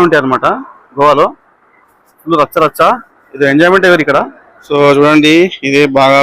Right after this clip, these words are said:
బీచ్, సూపర్ అయితే ఉంది. చాలా మంది పబ్లిక్ అయితే వచ్చారు.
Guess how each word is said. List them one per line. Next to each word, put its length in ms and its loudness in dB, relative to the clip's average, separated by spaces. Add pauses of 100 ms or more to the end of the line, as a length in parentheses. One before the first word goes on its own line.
బీచ్, 260 -4 (2000)
సూపర్ 300 0
అయితే 200 0
ఉంది. 240 0 (760)
చాలా 240 0 (100)
మంది 200 -2
పబ్లిక్ 260 -4
అయితే 120 -4
వచ్చారు. 340 -6